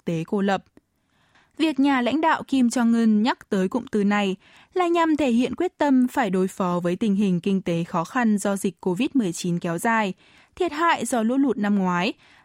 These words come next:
và các lệnh cấm vận của cộng đồng quốc tế hiện nay. Cùng lúc đó, trong một bài báo kỷ niệm chín năm ngày Chủ tịch Kim Jong-un nhậm chức,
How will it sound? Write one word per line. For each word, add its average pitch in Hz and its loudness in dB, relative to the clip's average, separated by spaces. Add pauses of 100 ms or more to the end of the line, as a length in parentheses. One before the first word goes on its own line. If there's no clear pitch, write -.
và 220 2
các 254 -4
lệnh 262 -2
cấm 180 -2
vận 233 0 (100)
của 185 -4
cộng - -10
đồng 170 -2
quốc 233 -4
tế 165 -2
hiện 226 -4
nay. 202 -2 (760)
Cùng 175 -2
lúc 233 -4
đó, 185 0 (360)
trong 370 -2
một 311 0
bài 240 -2
báo 190 0
kỷ 214 -2
niệm 202 0
chín 196 -2
năm 240 0
ngày 247 0
Chủ 233 -2
tịch 208 -4
Kim 208 0
Jong-un 202 0
nhậm 185 -2
chức, 339 -4